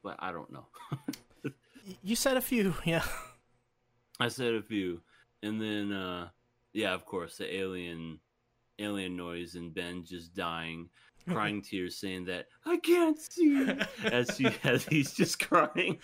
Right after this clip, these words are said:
Speaker 1: <laughs> so hard from laughter. Yeah,
Speaker 2: Oh,
Speaker 1: that's,
Speaker 2: God.
Speaker 1: um,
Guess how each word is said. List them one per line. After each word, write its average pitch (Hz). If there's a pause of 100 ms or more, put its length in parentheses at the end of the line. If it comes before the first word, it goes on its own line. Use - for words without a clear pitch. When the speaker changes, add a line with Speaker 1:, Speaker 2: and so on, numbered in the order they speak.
Speaker 1:
<laughs> -
so 156
hard 139
from 120
laughter. 107 (1120)
Yeah, 139
Speaker 2:
Oh, -
Speaker 1:
that's, 87
Speaker 2:
God. 113
Speaker 1:
um, 76